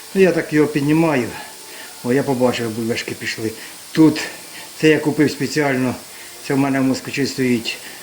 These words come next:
е, от рамбльора до вакуума. О, такі шланочки, тому що зараз капельниць таких нема. Раніше були, зараз якісь тонюсінькі, ну немає чим,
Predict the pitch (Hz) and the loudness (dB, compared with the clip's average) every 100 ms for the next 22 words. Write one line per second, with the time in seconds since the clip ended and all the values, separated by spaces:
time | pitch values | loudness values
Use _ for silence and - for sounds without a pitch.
0 | - - 120 117 117 123 127 135 123 120 | -18 -8 -2 0 0 0 0 0 0 2
1 | 127 117 110 - - - - - - - | 2 2 -2 -8 -14 -18 -18 -16 -16 -8
2 | 120 127 170 170 156 151 123 - - - | 0 4 4 4 2 2 -2 -10 -18 -18
3 | - - - 135 131 123 123 131 135 131 | -18 -16 -2 2 2 0 -2 -2 0 0
4 | 120 - 127 143 175 156 151 139 139 - | 0 -4 -8 -2 0 2 2 0 0 -6
5 | 131 135 - 147 127 131 120 135 143 123 | -4 -4 -2 -4 -2 -4 -2 -4 -2 0
6 | 165 196 185 - - - - - 127 147 | 2 2 0 -6 -14 -18 -16 -4 2 4
7 | 135 139 131 170 131 135 131 131 160 - | 2 2 2 4 2 0 0 -2 -4 0
8 | 151 151 170 156 123 135 151 170 147 127 | 2 4 2 0 -2 0 2 2 4 4
9 | 113 - 139 | 2 0 0